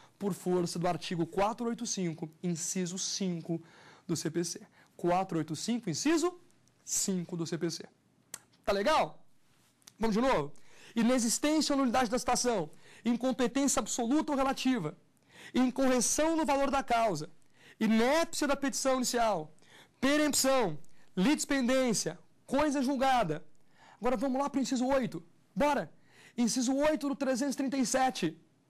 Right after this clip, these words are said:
Conexão. Conexão, professor? O que, que é conexão que eu não lembro mais? Conexão, pessoal, é quando há entre duas ou mais ações a mesma causa de pedir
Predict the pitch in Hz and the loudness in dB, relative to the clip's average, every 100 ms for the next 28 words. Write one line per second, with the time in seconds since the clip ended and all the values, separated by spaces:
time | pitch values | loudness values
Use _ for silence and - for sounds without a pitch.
0 | _ _ _ _ _ - 294 330 277 302 | _ _ _ _ _ -2 2 2 2 -2
1 | - - 185 170 - _ _ _ _ _ | -6 -6 -6 -6 -12 _ _ _ _ _
2 | _ _ _ _ _ _ _ _ _ _ | _ _ _ _ _ _ _ _ _ _
3 | 254 311 262 - - 277 359 - 277 247 | -2 0 -2 -4 -6 -6 -6 -6 -6 -8
4 | 202 _ _ _ _ _ _ _ _ 294 | -10 _ _ _ _ _ _ _ _ -6
5 | 294 330 320 311 - 269 285 262 240 226 | -2 0 2 0 0 -2 -2 -2 0 0
6 | 196 175 277 277 - _ _ _ _ - | 0 -2 -4 -8 -14 _ _ _ _ -20
7 | - _ - 202 196 - 202 220 208 - | -20 _ -4 -2 -2 -2 -2 0 0 0
8 | 160 156 - - - 170 226 226 202 233 | 0 -2 -10 -12 -4 -2 0 0 2 0
9 | 240 208 165 262 240 226 233 226 - 196 | -2 -2 0 0 0 0 2 0 0 0
10 | 226 180 - - _ 185 190 202 262 226 | 0 -2 -6 -10 _ -4 -2 -2 -2 -2
11 | 208 - 247 277 254 226 - 185 151 226 | -2 -2 -2 0 -2 -4 0 0 0 0
12 | 294 | 0